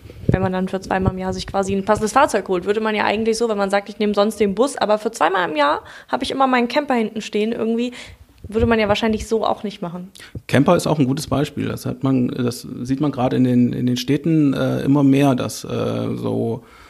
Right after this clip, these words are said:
Speaker 2: so Busse durch die Gegend fahren und
Speaker 1: Mhm.
Speaker 2: Busse stehen, äh, und, ähm, man sieht, dass die wirklich wochenlang stehen. Und ich denk immer so, ich, also wenn ich was nicht brauche, dann kaufe ich's mir nicht, sondern leihe ich's mir.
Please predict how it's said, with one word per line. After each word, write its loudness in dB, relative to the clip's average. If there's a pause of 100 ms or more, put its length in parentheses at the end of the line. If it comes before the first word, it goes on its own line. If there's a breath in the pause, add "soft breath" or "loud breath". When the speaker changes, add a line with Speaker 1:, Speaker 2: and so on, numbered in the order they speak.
Speaker 2:
so 0
Busse 4
durch -2
die -6
Gegend -8
fahren -10
und -4
Speaker 1:
Mhm. -2
Speaker 2:
Busse 2
stehen, 2
äh, -4 (540 loud breath)
und, 0
ähm, -4 (240)
man 0
sieht, 2
dass 0
die 4
wirklich -2
wochenlang 2
stehen. -2
Und -8
ich -12
denk -2
immer 4
so, 2
ich, -8 (680 soft breath)
also 0
wenn 4
ich 0
was 0
nicht 2
brauche, 2
dann -4
kaufe 0
ich's -2
mir -10
nicht, -14 (300)
sondern -2
leihe 4
ich's -4
mir. -8